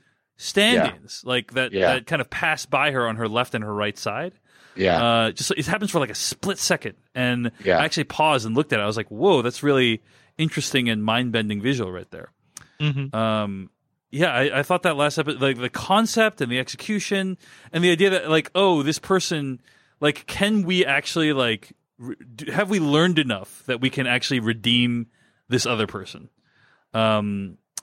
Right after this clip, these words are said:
Speaker 1: a-, a-, be selfless enough to help them out. It's such a, it's such a beautiful sentiment, you know, uh,
Speaker 2: Mm-hmm.
Speaker 1: and, and that is, is executed so well. So, yeah, this is like, I've,
Speaker 3: It is
Speaker 1: I've
Speaker 3: the Lego Movie two for adults,
Speaker 1: <laughs>
Speaker 3: basically. Like, it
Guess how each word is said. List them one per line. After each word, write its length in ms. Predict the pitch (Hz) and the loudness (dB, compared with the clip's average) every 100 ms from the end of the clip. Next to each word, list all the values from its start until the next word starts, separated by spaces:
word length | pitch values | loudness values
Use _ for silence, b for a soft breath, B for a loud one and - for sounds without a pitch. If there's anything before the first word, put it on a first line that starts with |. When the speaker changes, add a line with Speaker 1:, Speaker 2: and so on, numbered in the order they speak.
| _ | _
Speaker 1:
a-, 260 | 131 120 127 | -4 -4 -6
a-, 40 | |
be 180 | 123 156 | 0 0
selfless 520 | 147 - 151 147 127 | 2 4 2 2 -2
enough 200 | 117 104 | -2 -6
to 60 | - | -6
help 180 | 110 - | -8 -6
them 100 | 131 | -6
out. 100 | 127 | -4
It's 140 | 180 | -4
such 160 | - 330 | -2 0
a, 40 | |
it's 160 | 359 233 | 0 0
such 140 | 330 | 0
a 60 | 311 | 0
beautiful 880 | 139 156 214 214 208 202 196 190 b b b b b | 0 2 2 2 2 2 4 2 b b b b b
sentiment, 840 | - - 208 302 349 165 85 - - - | -10 -2 0 2 0 -2 -6 -18 -14 -4
you 120 | 156 | 0
know, 260 | 175 196 | 2 2
uh, 480 | 202 151 156 151 147 | 0 2 2 4 2
Speaker 2:
Mm-hmm. 100 | - | 0
Speaker 1:
and, 200 | 151 156 | -2 -2
and 340 | 151 156 151 143 | -2 -2 -2 0
that 220 | 151 147 | 2 4
is, 320 | 147 131 120 b b b | 2 0 -6 b b b
is 120 | 143 - | -6 -4
executed 480 | 190 196 - 160 | -4 -4 -2 -2
so 180 | - 170 | 0 2
well. 280 | 156 214 107 | 2 0 -2
So, 500 | - 147 135 127 123 _ b b b b - | 0 2 2 0 -6 _ b b b b 0
yeah, 240 | 175 120 | 0 0
this 200 | 107 190 | -4 -6
is 100 | 214 | -2
like, 180 | 156 120 | -2 -2
I've, 160 | 143 139 | -2 -4
Speaker 3:
It 120 | 160 190 | 0 2
is 120 | 208 | 2
Speaker 1:
I've 40 | 202 | 2
Speaker 3:
the 40 | |
Lego 260 | 180 185 190 | 4 4 4
Movie 280 | 175 175 170 | 2 2 0
two 260 | - 160 | 0 0
for 160 | 131 151 | 0 0
adults, 440 | 139 139 107 - 175 262 | 0 -2 -4 -6 -2 -2
Speaker 1:
<laughs> 100 | - | 0
Speaker 3:
basically. 580 | 143 131 247 135 123 117 | 0 0 0 2 0 -2
Like, 220 | 123 | -2
it 60 | 156 | 0